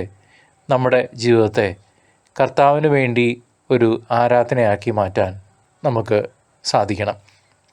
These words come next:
ഇന്നത്തെ നമ്മുടെ ക്രിസ്തീയ ജീവിതത്തിൽ ഈ സങ്കീർത്തന ഭാഗം നല്ല പാഠങ്ങൾ നൽകുന്നുണ്ട്.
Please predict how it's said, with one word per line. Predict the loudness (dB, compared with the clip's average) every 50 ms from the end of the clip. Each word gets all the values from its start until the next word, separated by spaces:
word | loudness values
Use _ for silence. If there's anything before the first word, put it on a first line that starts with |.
| _ _ _ _ _ _ _ -10
ഇന്നത്തെ | -6 -2 -2 0 0 2 2 0 0 0 -4 -8 -14 _ _ _ _ _ _ _ _ _ -2
നമ്മുടെ | 0 2 2 2
ക്രിസ്തീയ | 2 0 -2 0 0 0
ജീവിതത്തിൽ | 2 2 2 2 2 2 0 0
ഈ | 0 0
സങ്കീർത്തന | 0 -2 -2 -2 -2 -2 -2 0 0 0 0
ഭാഗം | 2 0 0 2 0 -2 -4 -8 -20 -12 -4
നല്ല | -2 0 2 4 4 2 2 0 -4 -4
പാഠങ്ങൾ | 0 0 2 2 0 0 0 0 -2 -2 -2 -6 -8 -2
നൽകുന്നുണ്ട്. | -2 0 0 0 -2 -4 -6 -8 -8 -8